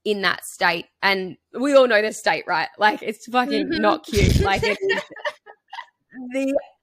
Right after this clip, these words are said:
Speaker 1: ugliest, like, version of yourself ever. Like, just full fucking despair, like, drama dot com and, like, warranted. And being in that moment and catching myself in the mirror, I remember, like,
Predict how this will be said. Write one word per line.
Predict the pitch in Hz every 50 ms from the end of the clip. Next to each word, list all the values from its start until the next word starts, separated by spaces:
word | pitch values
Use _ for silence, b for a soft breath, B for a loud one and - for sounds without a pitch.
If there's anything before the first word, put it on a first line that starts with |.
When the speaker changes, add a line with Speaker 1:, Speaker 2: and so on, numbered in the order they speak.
| -
Speaker 1:
ugliest, | 269 294 285 277 233 294 285 277 285 277 277 269 320 330 - - - - - _ _ _ _ -
like, | 262 254 240 233 226 - -
version | 208 214 220 233 226 226 240 233 214 220
of | 208
yourself | 202 208 320 - 208 208 202 214 214 -
ever. | - - 220 226 220 185 180 - -
Like, | - 196 190 190 185 b b b _ _ _ _ _ _ _ _ -
just | 269 302 - - _ _ _
full | - 311 320 311 294 277 240 214
fucking | - - 208 226 214 214 185 185
despair, | 190 185 - - - 208 190 180 175 175 170
like, | 175 175 185 185 - - - - _ _ _ _
drama | - 262 277 269 277 277 269 254 254 247 240 220 208
dot | 190 185 - -
com | - 214 185 180 175 170 175 b b b b b b _ -
and, | 202 208 202 214 220 - -
like, | 202 185 -
warranted. | 196 202 220 214 208 214 208 240 - - 233 196 190 190 B B B B B B _ -
And | - 247 254 254 247 240 233 233 226
being | 233 240 240 254 262 254
in | 233
that | 220 196 127
moment | 175 196 196 196 190 -
and | 208 -
catching | - 214 - - 233 220
myself | 190 202 214 - 190 202 -
in | 185
the | 190 190
mirror, | 190 185 185 185 180 -
I | -
remember, | 190 190 190 196 190 190
like, | 190 180 175 - -